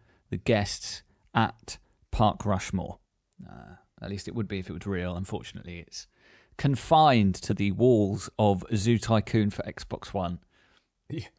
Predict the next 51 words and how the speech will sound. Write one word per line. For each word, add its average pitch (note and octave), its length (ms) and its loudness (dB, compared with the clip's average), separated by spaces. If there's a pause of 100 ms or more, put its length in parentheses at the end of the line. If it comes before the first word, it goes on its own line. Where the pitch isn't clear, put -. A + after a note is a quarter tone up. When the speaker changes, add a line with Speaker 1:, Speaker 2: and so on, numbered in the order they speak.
(200)
Speaker 2:
yes. F#2 320 -8
Speaker 1:
Uh, - 260 -18 (300)
but, F2+ 180 -12
uh, F2+ 280 -12
yeah. E2+ 180 -12 (340)
Uh, F#2+ 200 -8 (340)
we B2 100 -2
come E3 160 4
to D3 160 -2
you, D#3 440 2 (140)
uh, A2 140 -4 (220)
just - 300 -8
as, A#2 420 -4
uh, A2+ 400 -4 (160)
just - 180 -6
as A2 120 -2
we A2+ 80 2
finished C3+ 420 0
a G#2+ 120 0
live A2 280 2
stream G#2 320 0
of F#2+ 80 -2
Zoo G2+ 160 -2
Tycoon G#2 380 -4
for - 140 -8
Xbox - 300 -12
One. A2 200 0
Josh, - 320 0 (320)
how E3 160 6
did E3 120 2
you D#3 60 2
find F3+ 260 6
it? A2 60 4
Was, G#2+ 240 -2
was B2 100 -6
that D3+ 200 2
not C#3 240 2
the B2+ 80 -2
best D3 240 2
Saturday - 340 0
morning C#3 340 0
you've C3+ 220 0
had D3+ 280 2
in A2 120 0
a G2+ 60 2
long, B2+ 260 0
long C3 240 0
time? C#3 400 0 (960)
Speaker 2:
Was C3+ 140 -10
it B2+ 80 -8
the? B2+ 80 -8